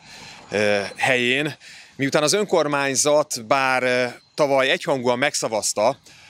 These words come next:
ö, a hiánypótló Trianon Emlékpark létrehozását, de a június huszonötödikén lejárt határidejű határozatot nem követte semmilyen, ö, intézkedés, még a hely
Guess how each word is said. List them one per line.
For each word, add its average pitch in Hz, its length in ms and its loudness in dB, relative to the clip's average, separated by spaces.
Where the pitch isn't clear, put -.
ö, 113 380 0
a 104 80 -2
hiánypótló 131 520 -2
Trianon 131 400 0
Emlékpark 120 640 0
létrehozását, 127 920 0
de 135 80 0
a 131 60 2
június 165 460 0
huszonötödikén 135 1200 0
lejárt 135 400 2
határidejű 117 720 0
határozatot 120 680 -2
nem 156 180 -2
követte 127 400 0
semmilyen, 120 640 -2
ö, 107 120 2
intézkedés, 127 840 0
még 131 240 -2
a 123 60 4
hely 123 340 0